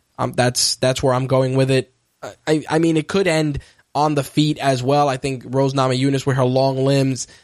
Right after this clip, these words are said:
uh, is definitely gonna try and go for a, for a highlight reel finish to get herself a title opportunity. But, um, overall, I think I see Thug Rose walking away with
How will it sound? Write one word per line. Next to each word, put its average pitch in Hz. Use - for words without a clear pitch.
uh, 127
is 123
definitely 131
gonna 123
try 131
and 120
go 131
for 131
a, 120
for 147
a 123
highlight 135
reel 131
finish 156
to 135
get 131
herself 127
a 123
title 156
opportunity. 139
But, 131
um, 117
overall, 143
I 127
think 135
I 131
see 135
Thug 127
Rose 131
walking 127
away 120
with 123